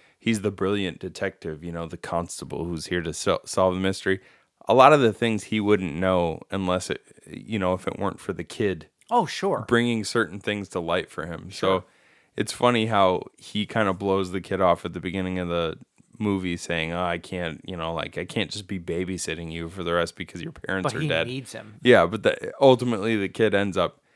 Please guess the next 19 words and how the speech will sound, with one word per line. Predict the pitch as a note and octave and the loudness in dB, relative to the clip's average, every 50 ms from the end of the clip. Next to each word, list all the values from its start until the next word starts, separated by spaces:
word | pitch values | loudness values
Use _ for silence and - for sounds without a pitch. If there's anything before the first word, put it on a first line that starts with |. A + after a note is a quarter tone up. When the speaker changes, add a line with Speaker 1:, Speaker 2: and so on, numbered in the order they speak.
| _ _ _ _ _ | _ _ _ _ _
Speaker 1:
not | - B2 C3+ C#3 | 8 10 10 10
only | C3 B2 A2+ G#2 | 10 8 4 0
saving | - - A#2 A2 A2 G#2+ G#2+ G#2 | 2 4 6 6 6 6 2 0
his | F#2+ E2+ E2+ | -2 -2 0
life | F2+ F#2+ G2 G#2 G#2 - - | 2 4 4 4 4 2 -4
in | F2+ F2+ | -6 -6
cer-, | F2 - F#2+ E2 - - | -2 -2 -2 -2 -2 -4
in, | - G2 G2 F#2 - - - | -8 -6 -6 -6 -8 -8 -8
in | F#2 G2 F2+ | -6 -6 -6
certain | E2+ - - E2 - - | -4 -4 -4 -4 -4 -4
instances, | E2+ F2 F2+ E2+ - - F2+ - - F#2+ F2+ F2+ | -4 -6 -6 -6 -8 -10 -10 -6 -4 -6 -6 -4
but, | F#2+ F2 C#2+ - | -6 -6 -6 -4
like, | E2 E2+ E2 - - - _ _ _ _ _ _ _ _ _ - - B2 A2 _ | -4 -4 -4 -6 -10 -20 _ _ _ _ _ _ _ _ _ -20 -20 -20 -20 _
being | - A2+ A2+ A2+ A2 G#2+ G#2 G#2 | -2 0 2 2 2 0 0 -2
the, | G2 G2 G2 F#2+ F#2 F2+ F2 | -2 -2 -2 -2 0 0 0
um, | E2+ E2+ E2+ E2 D#2+ D#2+ F#2 F#2 _ _ _ _ _ _ _ _ _ _ _ _ _ _ _ _ _ _ _ _ _ _ _ _ _ _ _ _ _ _ _ _ _ _ - _ _ B2 | 2 2 2 0 -2 -4 -6 -10 _ _ _ _ _ _ _ _ _ _ _ _ _ _ _ _ _ _ _ _ _ _ _ _ _ _ _ _ _ _ _ _ _ _ -20 _ _ -4
being | A#2 A2+ A2+ A2+ A2+ G#2+ G2+ | 0 2 4 4 4 4 2
the, | G2 F#2+ F#2 F2 F2 | 2 2 2 2 2
uh, | E2+ D#2+ D#2 D2 D2 | 2 2 2 0 -2